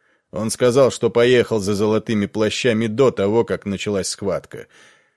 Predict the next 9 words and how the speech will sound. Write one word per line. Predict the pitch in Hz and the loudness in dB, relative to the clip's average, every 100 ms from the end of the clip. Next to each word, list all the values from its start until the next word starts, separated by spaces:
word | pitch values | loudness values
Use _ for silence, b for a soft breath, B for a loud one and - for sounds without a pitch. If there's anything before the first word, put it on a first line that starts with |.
| b | b
Но | 85 92 | -10 -6
он | 104 104 | -4 -2
признает, | 113 98 107 101 110 139 | -2 -2 0 2 2 2
что | - 139 120 | 0 0 2
вы | 95 104 | 2 0
возвращались | 117 101 113 92 - 92 98 101 | 0 2 0 0 -2 -4 -4 -6
из | 107 - | -10 -4
какого-то | 110 90 92 92 - 107 | -4 -4 -4 -4 -4 -4
борделя". | 92 110 110 87 85 73 73 | 0 0 0 -2 -4 -4 -10